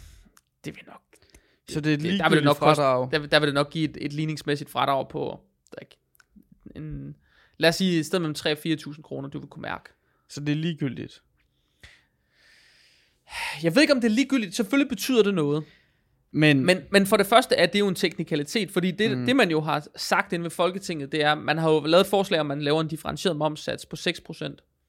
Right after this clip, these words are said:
Speaker 1: Og det, deres argument har været, det er, at, øh, det kan vi ikke håndtere i vores systemer. Det kan det ikke finde ud af. Men man har bare glemt, at kunstnere for eksempel, de betaler kunstnermoms. Jeg mener, det er fa-, lad være med at hænge mig, eller et eller andet, øh,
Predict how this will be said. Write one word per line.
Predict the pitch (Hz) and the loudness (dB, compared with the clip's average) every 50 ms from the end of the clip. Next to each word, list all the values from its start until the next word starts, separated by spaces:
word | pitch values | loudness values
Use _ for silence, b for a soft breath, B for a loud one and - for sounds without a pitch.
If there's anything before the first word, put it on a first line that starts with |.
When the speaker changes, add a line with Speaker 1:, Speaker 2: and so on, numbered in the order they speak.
| _ _ _ _ _ _ _ | _ _ _ _ _ _ _
Speaker 1:
Og | - 160 - | -12 -4 0
det, | 180 185 185 | 2 4 4
deres | 165 160 - | 4 4 2
argument | 147 139 143 151 175 202 202 160 | 0 -2 -2 0 0 0 0 -2
har | 160 147 | -6 -8
været, | 139 135 139 147 147 | -6 -6 -4 -4 -4
det | 165 151 - | -4 -4 -4
er, | 127 139 143 143 - - - - | -4 -4 -4 -4 -6 -8 -8 -10
at, | 143 143 _ - | -10 -10 _ -12
øh, | 143 143 - | -10 -8 -8
det | 151 - | -8 -6
kan | 160 151 143 | -6 -6 -6
vi | 143 139 | -6 -8
ikke | 139 139 _ _ _ | -8 -10 _ _ _
håndtere | - 165 156 156 147 - - 214 160 131 - _ _ _ _ _ _ b b b b b | -10 -8 -8 -8 -8 -8 -8 -8 -8 -10 -12 _ _ _ _ _ _ b b b b b
i | 170 160 | -10 -4
vores | 156 147 147 - | -4 -4 -4 -4
systemer. | - 151 - - - 180 - 113 117 143 - - | -8 -10 -10 -8 -8 -8 -8 -10 -14 -14 -12 -12
Det | - | -8
kan | - 151 | -6 -4
det | 165 | -4
ikke | 165 - | -6 -6
finde | - - 160 156 156 | -8 -10 -8 -8 -8
ud | 147 139 | -8 -8
af. | 131 131 - - _ _ _ _ _ _ _ _ _ _ b b b b b b | -10 -12 -12 -16 _ _ _ _ _ _ _ _ _ _ b b b b b b
Men | 147 147 147 | -8 -4 -4
man | 147 156 | -2 -2
har | 156 151 | -2 0
bare | 156 156 156 | 0 0 2
glemt, | 175 190 220 214 180 139 | 4 4 4 4 2 -2
at | 123 - - - | -6 -8 -8 -6
kunstnere | - 190 202 226 202 - - 117 - - | -2 0 0 0 -2 -8 -12 -12 -14 -14
for | - | -14
eksempel, | - - - 160 151 151 | -16 -12 -10 -10 -10 -10
de | 160 151 | -10 -10
betaler | 147 - 151 127 | -6 -6 -6 -6
kunstnermoms. | 139 - - 175 180 - - - 139 135 131 143 - - | -6 -8 -10 -10 -10 -10 -12 -12 -10 -10 -10 -12 -12 -12
Jeg | 147 | -12
mener, | 147 135 131 | -10 -10 -10
det | 139 135 | -12 -12
er | - | -14
fa-, | - - - _ _ _ _ _ - - - - _ _ - 160 156 160 _ _ _ - - - | -16 -18 -20 _ _ _ _ _ -20 -20 -20 -20 _ _ -20 -18 -18 -18 _ _ _ -20 -18 -12
lad | - 160 165 160 | -6 0 0 2
være | 160 | 2
med | 160 147 | 2 2
at | 147 151 | 2 2
hænge | 180 180 151 131 | 2 0 0 -2
mig, | - - 123 | -6 -6 -6
eller | 110 147 147 | -4 -4 -2
et | |
eller | 151 143 143 | -2 -2 -2
andet, | 147 147 147 151 b b b b b b b | -2 -2 -2 -4 b b b b b b b
øh, | 135 139 139 135 131 131 | -2 0 0 0 0 -2